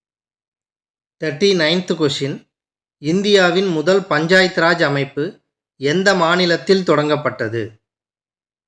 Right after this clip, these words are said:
சரியான விடை ராஜஸ்தான் மாநிலம். Question number forty.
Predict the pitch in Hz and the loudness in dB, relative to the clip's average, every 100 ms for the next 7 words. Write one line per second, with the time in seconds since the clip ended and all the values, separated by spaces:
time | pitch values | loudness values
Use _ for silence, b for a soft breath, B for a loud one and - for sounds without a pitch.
0 | _ 147 143 175 175 170 135 127 208 - | _ -4 0 0 0 -2 -4 -6 -8 -14
1 | _ _ _ _ _ 127 139 165 180 - | _ _ _ _ _ -4 -2 0 -2 -2
2 | 175 180 156 127 123 117 113 101 - _ | -2 -2 -2 -2 -4 -6 -8 -10 -20 _
3 | _ _ _ _ _ _ _ _ _ _ | _ _ _ _ _ _ _ _ _ _
4 | _ _ _ _ _ _ _ _ _ _ | _ _ _ _ _ _ _ _ _ _
5 | _ _ _ _ _ _ _ _ 151 - | _ _ _ _ _ _ _ _ -8 -4
6 | 170 160 156 147 139 151 147 | -4 -4 -6 -4 -2 -2 -2